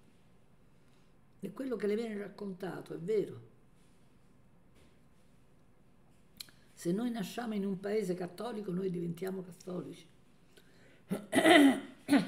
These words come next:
Non diventiamo musulmani, ebrei, induisti, eccetera. Perché?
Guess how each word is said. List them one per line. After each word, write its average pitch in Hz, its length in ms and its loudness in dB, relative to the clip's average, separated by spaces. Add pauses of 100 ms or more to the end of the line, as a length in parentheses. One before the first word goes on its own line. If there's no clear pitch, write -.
(120)
Non 202 220 0
diventiamo 226 840 -2 (920)
musulmani, 175 1000 -2 (760)
ebrei, 180 760 -2 (1500)
induisti, 175 680 0
eccetera. - 520 -14 (880)
Perché? - 480 -12